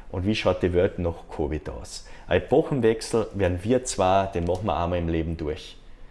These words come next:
Wir hätten nicht damit gerechnet, dass er so ausschaut und dass er so sein wird. Unsere Eltern und vor allem unsere Großeltern haben ihn durchgemacht.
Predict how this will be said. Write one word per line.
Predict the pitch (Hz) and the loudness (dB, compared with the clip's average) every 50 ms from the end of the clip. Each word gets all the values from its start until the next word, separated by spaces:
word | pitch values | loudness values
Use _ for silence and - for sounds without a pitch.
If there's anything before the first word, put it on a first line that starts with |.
| - - - - - - | -18 -20 -20 -14 -6 0
Wir | 95 92 | 0 2
hätten | 101 107 - - 107 | 2 2 0 0 -2
nicht | 117 139 - - - | -2 -2 -2 -2 0
damit | 107 110 104 - - | 0 0 0 -2 -2
gerechnet, | - 95 95 92 87 90 - - | 2 2 2 2 2 -2 0 0
dass | 92 87 - | -2 0 0
er | 90 | -4
so | - - - 107 110 104 | -2 0 0 2 4 4
ausschaut | 90 95 - - - 110 - - - | 4 4 2 2 0 0 0 0 -2
und | 95 90 | -4 -2
dass | - 85 - | -2 -2 -2
er | 92 87 | -2 -2
so | - - 95 95 104 | -2 -2 -2 -2 -2
sein | - - 85 82 87 95 | -2 -2 -2 -2 -2 0
wird. | 98 92 87 - - | 2 0 0 0 -4
Unsere | - 90 85 - - 95 82 87 82 80 - - - | -8 -8 -6 -4 -4 0 2 2 2 2 0 -2 -2
Eltern | 101 104 110 - - 110 104 | 0 0 0 2 0 0 0
und | 90 82 80 | 0 -4 -4
vor | - - | -4 -6
allem | - 92 | -4 -4
unsere | 90 85 90 90 85 | -6 -4 -2 -2 -2
Großeltern | - - 107 120 120 - 107 104 - 101 98 95 | -2 0 -2 0 2 0 0 0 0 -2 -2 -2
haben | 95 90 | -2 -2
ihn | 92 95 92 | -2 -2 -2
durchgemacht. | 92 95 92 85 - - 82 78 78 78 - - | -2 -2 -2 -2 -4 -6 -4 -4 -4 -4 -6 -12